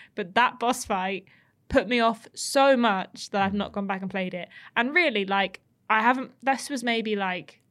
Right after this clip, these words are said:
six years ago now. So potentially could give it another go and maybe would be better at it now. But I just could not get past it.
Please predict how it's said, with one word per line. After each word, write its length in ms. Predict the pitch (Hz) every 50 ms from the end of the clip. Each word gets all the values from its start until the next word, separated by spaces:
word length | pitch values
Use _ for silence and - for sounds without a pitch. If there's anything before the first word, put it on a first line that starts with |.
| _
six 480 | _ - - - - 202 - - - -
years 260 | 196 185 180 180 175
ago 220 | 175 165 165 165 165 165
now. 340 | 165 - - 127 123 185 - _ - - _ _
So 520 | _ - - - 214 202 190 190 196 190 - - _ _ _
potentially 960 | - - - - - 226 226 214 202 - - 220 202 196 190 190 185 - - _ _
could 300 | - - - 214 202 196
give 180 | - - 196 180
it 100 | 190 180
another 340 | 185 185 185 185 180 175 185
go 420 | 170 185 180 175 170 165 170 170 170 _ _ - _ _ _ _
and 160 | 185 175 185
maybe 300 | 185 185 185 180 175 180
would 160 | 165 170 175 165
be 80 | 180
better 300 | 180 180 170 - - - 170
at 160 | 160 - -
it 120 | - -
now. 420 | - 185 180 165 160 160 165 180 - - - - _ _ _
But 320 | - 196 185 - 185 - - _ _
I 280 | - 208 202 202 202 202
just 260 | 202 - 208 - -
could 220 | - - 277 240
not 240 | 247 254 240 - -
get 160 | 214 208 -
past 420 | - - 226 220 220 214 - - -
it. 220 | 170 170 170 -